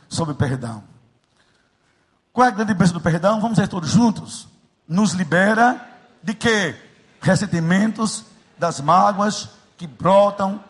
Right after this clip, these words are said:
das tensões familiares. E cura o quê? As feridas geradas pela família.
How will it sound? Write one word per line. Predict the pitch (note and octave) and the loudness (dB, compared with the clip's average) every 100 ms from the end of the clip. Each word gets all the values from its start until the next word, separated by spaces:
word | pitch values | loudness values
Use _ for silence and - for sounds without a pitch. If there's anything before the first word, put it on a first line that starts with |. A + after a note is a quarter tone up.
| _ _ | _ _
das | F3 - | -2 -2
tensões | D3 - - F#3+ G3 G3+ - | -8 -8 -2 0 0 -2 -4
familiares. | - F3 D#3+ D#3 F3 F3 C3+ - - _ _ | -6 -4 0 2 2 0 -6 -12 -18 _ _
E | F#3+ | -4
cura | F3+ - C#4 C#4+ | -2 2 4 4
o | A#3+ | 0
quê? | G3 F3+ A2+ - - _ _ - | -4 -4 -6 -14 -20 _ _ -20
As | - | -8
feridas | C3 E3+ A#3+ | -2 0 0
geradas | G#3+ F#3+ F#3+ G3 F#3+ - - - _ _ _ | -2 0 2 2 0 -4 -8 -20 _ _ _
pela | - F3 F3+ F3 E3+ - - _ _ _ _ | 0 0 2 2 2 -4 -20 _ _ _ _
família. | E3 E3 D3+ A#2 F#2+ | -6 -4 -6 -8 -14